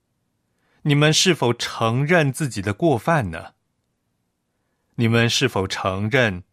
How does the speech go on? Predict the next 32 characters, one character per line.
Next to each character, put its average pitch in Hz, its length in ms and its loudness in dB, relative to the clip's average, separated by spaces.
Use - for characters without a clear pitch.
自 147 200 -2
己 101 140 -6
的 95 120 -2
彷 95 420 -6
徨 85 360 -6
呢？ 117 180 -6
我 135 100 2
作 143 160 2
为 131 280 4
神 123 180 0
的 135 60 0
使 123 220 0
者， 95 420 0
请 98 380 -4
听 101 240 -6
我 80 140 -8
说， 92 420 -8
神 123 600 0
怜 117 300 2
悯 131 360 0
罪 92 240 -4
人。 71 420 -12
耶 180 120 4
稣 170 220 0
基 156 160 -2
督 147 160 0
来 101 160 2
到 117 140 0
世 127 260 -2
上， 98 380 -2
为 139 240 2
要 101 340 2